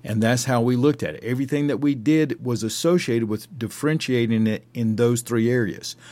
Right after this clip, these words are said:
Sports was not included in that when I was learning. That came later, but it, that wasn't how I had looked at it, nor do I still approach it that way now,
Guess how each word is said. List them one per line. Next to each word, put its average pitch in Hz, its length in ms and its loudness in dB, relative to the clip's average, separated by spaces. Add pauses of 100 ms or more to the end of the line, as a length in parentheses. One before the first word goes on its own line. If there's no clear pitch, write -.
(160)
Sports - 680 0
was 127 200 0
not 135 260 2
included 131 680 0
in 101 140 -2
that 92 240 -4
when 120 180 0
I 139 100 2
was 127 220 0
learning. 90 420 -6
That 107 220 -4
came 117 300 0
later, 123 400 2 (540)
but 120 160 2
it, 117 140 -2
that 135 180 4
wasn't 139 320 0
how 127 200 -2
I 139 160 -2
had 127 220 -4
looked 156 320 -2
at 107 160 0
it, 120 200 -4
nor 143 320 0
do 143 180 0
I 139 140 0
still 170 340 0
approach 120 400 -2
it 117 160 -6
that 120 180 0
way 117 220 0
now, 123 440 -2